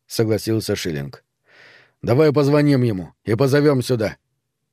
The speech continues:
Они направились к машине Маккарликов. Джо набрал номер квартиры в Сан-Рафеле. "Наша ошибка будет означать смерть Кэрол и её ребёнка", —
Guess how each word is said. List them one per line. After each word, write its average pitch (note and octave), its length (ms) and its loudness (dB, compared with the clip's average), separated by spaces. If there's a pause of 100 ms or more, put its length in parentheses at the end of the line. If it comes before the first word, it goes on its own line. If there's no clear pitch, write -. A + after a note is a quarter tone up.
(220)
Они B2 240 2
направились C#3+ 640 2
к - 40 -10
машине C3 380 2
Маккарликов. E2 800 -4 (480)
Джо A2 300 0
набрал C#3+ 400 2
номер C3+ 340 2
квартиры B2 480 0
в - 60 -8
Сан-Рафеле. B2 680 -2 (760)
"Наша B2+ 380 -2
ошибка A2+ 480 -4
будет A#2+ 320 0
означать A#2 520 0
смерть A#2 400 -4
Кэрол C3+ 300 2 (120)
и B2 80 -4
её A#2 260 2
ребёнка", — A2 640 -4